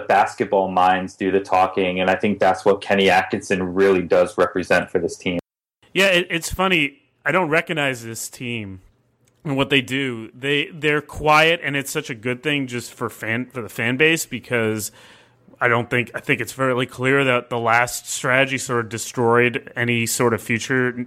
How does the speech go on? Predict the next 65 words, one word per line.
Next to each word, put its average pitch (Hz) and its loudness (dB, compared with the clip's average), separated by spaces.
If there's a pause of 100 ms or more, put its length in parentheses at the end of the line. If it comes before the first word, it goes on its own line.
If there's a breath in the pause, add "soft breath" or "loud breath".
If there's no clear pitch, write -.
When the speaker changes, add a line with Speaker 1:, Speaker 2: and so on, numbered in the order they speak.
Speaker 2:
near-term 127 0
future 127 -6
they 156 2
had. 170 4 (640 loud breath)
Uh, 123 4
but 160 2
I, 202 6
I 196 0
miss, 233 0 (100)
I 202 0
miss 269 -2
them 247 0
kinda 214 2
being 180 0
fun 170 -2
and 147 -2
dramatic, 127 -2
you 117 -10
know, 110 -6
and 113 -4
I 123 -2
miss 147 -4
them 139 0
sort 131 -6
of 117 -6 (180)
jumping 131 0
out 123 2
there 123 4
and 110 -4
making 117 -4
the 113 -6
big 117 0
moves. 117 -2
And 117 -2
now 135 4
it's 127 -4
sort 131 -2
of 123 0
like, 120 -2 (300 loud breath)
there's 156 2
this, 190 -2
it's 185 -4
almost, 233 0
you 180 -6
guys 220 4
had 170 2
a 127 2
great 127 2
headline 127 0
on 107 -4
this. 107 -6
It's 123 -14
all 156 6
in 135 -2
with 139 0
patience. 127 -4
They're 117 -6
sort 170 0
of - -8
telling 151 -2
everybody 123 0
how 107 -2
patient 123 -4
they 104 -4
are. 98 -2